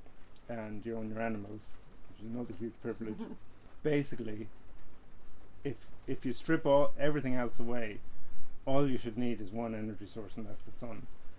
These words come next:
Speaker 2: Mm.
Speaker 1: 'cause it grows free plants from your soil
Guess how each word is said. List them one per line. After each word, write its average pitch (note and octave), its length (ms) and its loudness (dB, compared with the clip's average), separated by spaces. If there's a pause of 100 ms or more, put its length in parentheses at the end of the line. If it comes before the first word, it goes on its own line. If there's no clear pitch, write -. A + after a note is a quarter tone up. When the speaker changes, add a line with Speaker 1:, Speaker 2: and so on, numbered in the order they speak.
Speaker 2:
Mm. - 60 6 (200)
Speaker 1:
'cause A#2 180 0
it C3 160 -2
grows A2 540 0 (760)
free A#2 240 -6
plants A2 560 -8 (300)
from A#2 180 -2
your A#2 100 -2
soil A#2 480 -4